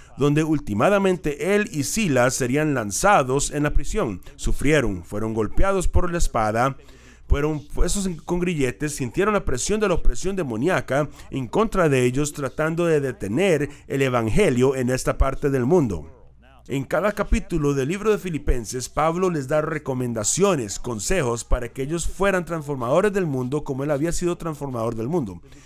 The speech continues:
El capítulo inicial, capítulo uno, él les da consejos que confiarían, que confiaran en Cristo. Filipenses uno, trece y catorce dice, "De tal manera que mis prisiones se han hecho patentes en Cristo, en todo pretorio y a todos los demás, y la mayoría de los hermanos cobrando ánimo en el Señor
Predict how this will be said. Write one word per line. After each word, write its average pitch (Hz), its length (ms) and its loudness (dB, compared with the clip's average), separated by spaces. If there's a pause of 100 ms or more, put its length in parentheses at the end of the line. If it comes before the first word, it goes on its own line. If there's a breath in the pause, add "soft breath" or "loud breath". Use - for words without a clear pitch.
(120)
El - 80 -10
capítulo 170 400 2
inicial, 151 340 -4
capítulo 143 440 -2
uno, 131 340 -2 (260 loud breath)
él 202 160 0
les 208 140 0
da 208 160 0
consejos 151 560 0
que - 100 -4
confiarían, 143 600 -6
que 143 120 -8
confiaran 180 420 -2
en 165 120 0
Cristo. 175 480 -6 (360 loud breath)
Filipenses 139 540 -2
uno, 170 220 -2
trece 180 400 -2
y 156 180 -8
catorce 160 440 -4
dice, 147 240 -2
"De 139 80 -2
tal 156 220 -2
manera 180 340 0
que 180 100 -6
mis 160 160 -6
prisiones 165 480 -4
se 170 80 -6
han 165 80 -6
hecho 170 240 -4
patentes 208 540 -4
en 196 80 -6
Cristo, 190 580 -2 (520 loud breath)
en 160 260 -2
todo 180 280 4
pretorio 147 560 4 (220 loud breath)
y 135 60 -8
a 147 120 -4
todos 175 180 2
los 202 80 4
demás, 151 280 0
y 165 100 -6
la 165 100 0
mayoría 143 260 -2
de 185 60 0
los 202 120 -2
hermanos 165 420 0
cobrando 151 400 0
ánimo 151 400 -2
en 160 80 -6
el 151 80 -6
Señor 160 580 0